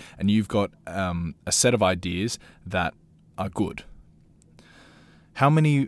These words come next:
how many books that were written forty, fifty years ago are still written now? You know, like,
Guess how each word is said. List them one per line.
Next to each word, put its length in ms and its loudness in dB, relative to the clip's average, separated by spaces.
how 160 4
many 160 4
books 560 2
that 220 0
were 100 2
written 220 -2
forty, 260 0
fifty 240 -6
years 180 0
ago 160 -4
are 40 -6
still 240 -2
written 300 -6
now? 300 -4
You 80 -6
know, 200 -2
like, 260 -2